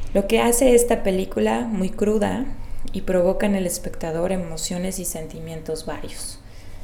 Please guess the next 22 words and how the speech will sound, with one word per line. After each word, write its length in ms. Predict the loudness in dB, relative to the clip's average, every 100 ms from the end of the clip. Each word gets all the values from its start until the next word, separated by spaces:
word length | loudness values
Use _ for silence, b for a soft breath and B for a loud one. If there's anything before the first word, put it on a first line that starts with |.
| B B B B -8
Por 120 | -6
supuesto, 680 | -6 -2 0 2 4 4 4
no 160 | 2 -2
es 180 | -4 -4
una 220 | -4 -4
película 500 | -4 -4 -2 -2 -2
de 140 | -4
final 340 | -4 -4 -2 -2
feliz. 540 | -2 -4 -2 -2 -2 -4 -4 -6 -8 -12 -12 -12 -12 -14 -14 -14 B B B B B B B B B B
Esta 300 | 0 2 4
película 580 | 4 2 2 4 4 4
le 140 | 4
valió 580 | 4 2 6 6 6 4
el 180 | 2 0
Oscar 380 | 0 0 0 -2
como 260 | -2 -2 -4
a 20 |
mejor 340 | -4 0 0
actriz 460 | 0 0 0 4 4
a 60 |
Charlize 520 | 2 0 0 -2 -4 -4
Theron, 400 | -6 -4 -4